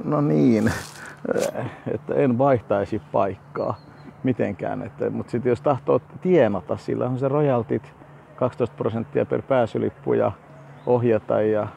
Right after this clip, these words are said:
pyörittää, niin kai sillä on joku, jokin merkitys. Tai kun ne ohjaa klassikkoja, noi kundit, joka on niinku ainoita hyviä näytelmiä, mitä siellä periaatteessa on.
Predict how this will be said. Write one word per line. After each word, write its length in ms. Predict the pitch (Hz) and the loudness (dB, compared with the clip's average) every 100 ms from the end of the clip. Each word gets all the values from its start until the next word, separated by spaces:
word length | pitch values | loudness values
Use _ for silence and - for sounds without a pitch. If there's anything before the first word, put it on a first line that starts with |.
| - | -6
pyörittää, 540 | 131 113 104 104 - 117 | 0 2 2 -2 -4 -4
niin 100 | 123 | -2
kai 180 | 156 | -2
sillä 220 | 131 139 123 | 0 0 2
on 100 | 123 | 0
joku, 200 | 120 127 | -2 -4
jokin 380 | 127 - 139 123 | -6 -4 -8 -6
merkitys. 640 | 123 104 95 - 117 - - - - - - | -6 -6 -6 -10 -10 -12 -16 -20 -20 -8 0
Tai 120 | 131 | 2
kun 160 | - 120 | 4 2
ne 60 | |
ohjaa 300 | 117 113 113 | 4 4 2
klassikkoja, 880 | - 131 135 - 117 - 113 107 104 | 2 2 2 0 -8 -4 0 2 4
noi 240 | 110 110 104 | 2 2 0
kundit, 420 | 117 107 101 - | 0 2 0 2
joka 240 | 104 107 | 0 2
on 80 | 104 | -2
niinku 180 | 104 107 | 0 0
ainoita 340 | 107 101 101 | 2 0 -2
hyviä 240 | 107 104 98 | 0 0 0
näytelmiä, 560 | 101 95 101 95 98 | -2 -4 -4 -2 -2
mitä 200 | 98 98 | -2 -4
siellä 200 | 95 101 | -4 -4
periaatteessa 800 | 98 110 98 92 - 98 95 101 | 0 0 2 -2 -4 -8 -8 -6
on. 160 | 95 | -6